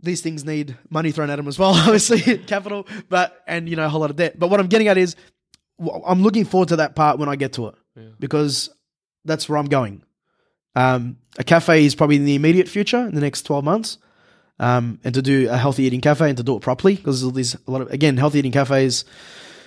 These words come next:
Speaker 1: are doing all these meals that aren't really healthy eating.
Speaker 2: Yeah.
Speaker 1: You can, it's all good. You kinda, it's nice to have grilled chicken, but when you fucking thump it in Exo sauce, it's not healthy anymore. 'Cause,
Speaker 2: Yeah.
Speaker 1: you know, but, like, that's, to me, healthy food can be, can taste great.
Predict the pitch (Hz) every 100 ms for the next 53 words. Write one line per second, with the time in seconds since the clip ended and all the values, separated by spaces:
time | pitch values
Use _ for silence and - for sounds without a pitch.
0 | _ _ _ - 135 143 151 160 147 156
1 | 160 147 127 131 107 143 123 139 135 135
2 | 127 135 113 98 120 - 107 95 139 127
3 | - 123 117 - 180 175 185 175 156 160
4 | 147 180 170 165 202 202 196 175 151 170
5 | - 175 139 151 170 _ _ _ _ _
6 | - _ _ 139 139 - - 151 131 -
7 | 185 175 175 175 165 151 - 139 - 135
8 | 143 143 165 156 - 147 139 123 117 107
9 | 117 139 131 127 160 185 170 - - -
10 | 208 202 233 226 247 - - 214 240 214
11 | 175 226 240 208 233 214 214 202 202 220
12 | 196 214 208 - 131 101